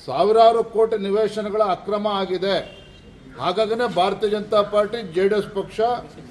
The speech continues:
ಜಂಟಿಯಾಗಿ ನಾವು ಬೆಂಗಳೂರಿನಿಂದ ಮೈಸೂರಿಗೆ ಪಾದಯಾತ್ರೆನೂ ಕೂಡ ಮಾಡಿದ್ವಿ, ತಮಗೆ ನೆನಪಿರ್ಬೋದು. ಹಾಗಾಗಿ ಇದು ಈಗಲಾದರೂ ಕೂಡ ಅರ್ಥ ಮಾಡಿಕೊಂಡು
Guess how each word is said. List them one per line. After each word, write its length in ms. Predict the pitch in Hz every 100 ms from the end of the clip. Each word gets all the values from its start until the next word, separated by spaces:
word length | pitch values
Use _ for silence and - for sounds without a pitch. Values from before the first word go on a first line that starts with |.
| - - -
ಜಂಟಿಯಾಗಿ 540 | 156 202 220 226 226 214
ನಾವು 220 | 220 214
ಬೆಂಗಳೂರಿನಿಂದ 580 | 165 185 214 220 214 208
ಮೈಸೂರಿಗೆ 480 | 202 196 208 208 214
ಪಾದಯಾತ್ರೆನೂ 640 | 175 170 208 208 202 202
ಕೂಡ 160 | 202
ಮಾಡಿದ್ವಿ, 440 | 208 196 196 190 196
ತಮಗೆ 260 | 196 185
ನೆನಪಿರ್ಬೋದು. 640 | 175 190 190 196 190 196 175 123 - - - - - - - - -
ಹಾಗಾಗಿ 300 | 160 208 202
ಇದು 120 | 190
ಈಗಲಾದರೂ 520 | 165 180 202 214 208
ಕೂಡ 180 | 196 214
ಅರ್ಥ 300 | 185 175 -
ಮಾಡಿಕೊಂಡು 840 | 208 202 190 196 190 208 226 220